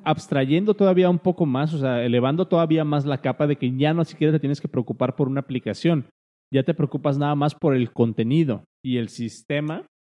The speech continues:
lo resuelve todo completamente. Y eso está bien chingón porque, por ejemplo,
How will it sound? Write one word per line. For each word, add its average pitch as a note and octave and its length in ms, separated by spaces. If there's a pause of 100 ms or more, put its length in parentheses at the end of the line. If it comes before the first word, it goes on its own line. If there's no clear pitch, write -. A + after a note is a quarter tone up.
(140)
lo B2+ 160
resuelve C3 440
todo C#3 240
completamente. C3+ 800 (240)
Y D#3 120
eso E3 140
está F3+ 140
bien F3 140
chingón D3+ 320
porque, D3+ 220
por B2 120
ejemplo, C3+ 440